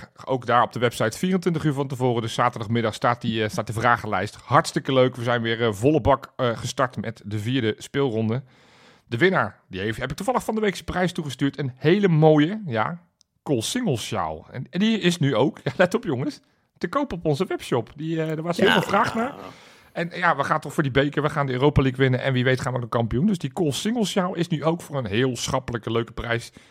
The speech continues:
Speaker 1: te koop. Dus ga gewoon even naar onze webshop.
Speaker 2: En er
Speaker 1: Ook
Speaker 2: zijn toch wat, wat bekenden die die sjaal hebben, hè? Ik
Speaker 1: Ja,
Speaker 2: bedoel,
Speaker 1: ja,
Speaker 2: de
Speaker 1: ja.
Speaker 2: vriendin van Paixão loopt
Speaker 1: Paixão,
Speaker 2: wekelijks met die sjaal op de
Speaker 1: Ivanovic.
Speaker 2: tribune.
Speaker 1: Dus, dus
Speaker 2: Ivanovic
Speaker 1: ja.
Speaker 2: heeft hem.
Speaker 1: Ja, ja, het is, er staat ook garant voor een vormcrisis. Dus als je nog van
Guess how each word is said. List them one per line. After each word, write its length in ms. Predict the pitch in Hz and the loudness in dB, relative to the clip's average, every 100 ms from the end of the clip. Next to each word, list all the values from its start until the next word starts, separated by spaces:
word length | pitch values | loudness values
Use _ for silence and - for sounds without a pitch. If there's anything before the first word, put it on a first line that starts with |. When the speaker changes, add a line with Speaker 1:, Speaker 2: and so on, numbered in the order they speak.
| _ _ | _ _
Speaker 1:
te 100 | - | 2
koop. 320 | 170 131 131 - | 8 8 8 0
Dus 160 | 120 | -2
ga 160 | - 147 | 0 0
gewoon 180 | - 139 | 2 0
even 140 | 135 131 | -2 -4
naar 80 | |
onze 200 | 123 113 | -2 -2
webshop. 460 | 110 110 - 107 - - - | 0 -2 -2 -4 -4 -12 -8
Speaker 2:
En 80 | - | 0
er 60 | 151 | 4
Speaker 1:
Ook 60 | |
Speaker 2:
zijn 160 | 156 180 | 6 6
toch 160 | 160 139 | 4 2
wat, 240 | 127 - | 2 2
wat 260 | 123 127 135 | 2 2 2
bekenden 640 | 131 190 185 120 127 113 | 2 2 4 2 -2 -4
die 160 | 110 131 | -8 -6
die 140 | 120 | -6
sjaal 300 | - 147 131 | -2 2 4
hebben, 260 | 156 117 110 | 2 -2 -4
hè? 60 | 165 | -6
Ik 60 | 185 | 2
Speaker 1:
Ja, 500 | 156 151 139 131 - | 6 10 10 6 2
Speaker 2:
bedoel, 140 | 113 143 | -4 0
Speaker 1:
ja, 0 | |
Speaker 2:
de 60 | 101 | 0
Speaker 1:
ja. 140 | 127 - _ | -2 -6 _
Speaker 2:
vriendin 340 | - 135 135 | 0 4 6
van 200 | 127 117 | 6 2
Paixão 520 | 107 110 - 117 123 131 | 2 0 4 4 6 6
loopt 300 | 120 98 90 | 4 2 -2
Speaker 1:
Paixão, 80 | 82 | 4
Speaker 2:
wekelijks 400 | 143 143 120 123 | 4 4 -2 -2
met 120 | 113 | -2
die 100 | 127 | 0
sjaal 200 | 117 117 | 4 6
op 60 | |
de 60 | 139 | 6
Speaker 1:
Ivanovic. 260 | 156 214 - | 4 0 -4
Speaker 2:
tribune. 240 | 131 127 | -4 0
Speaker 1:
Dus, 280 | 123 - - | 0 -2 -6
dus 140 | 123 123 | -6 4
Speaker 2:
Ivanovic 400 | 123 127 131 160 | 6 8 6 0
Speaker 1:
ja. 100 | 147 | 0
Speaker 2:
heeft 200 | 143 143 | -2 -2
hem. 200 | 190 254 _ | -10 -12 _
Speaker 1:
Ja, 300 | 147 147 - - _ | -2 -2 -2 -16 _
ja, 200 | 131 107 | -4 -4
het 120 | 127 | -4
is, 160 | 147 - | -4 -4
er 120 | 135 | -2
staat 180 | 156 147 | 0 0
ook 80 | - | -2
garant 300 | 135 165 - | -2 -4 -2
voor 120 | 127 | -2
een 60 | |
vormcrisis. 560 | 123 151 196 196 180 208 | 4 4 4 -2 -4 -4
Dus 160 | 170 165 | -2 -2
als 140 | 147 | 0
je 100 | 147 | 0
nog 160 | 143 | -2
van 120 | - | 0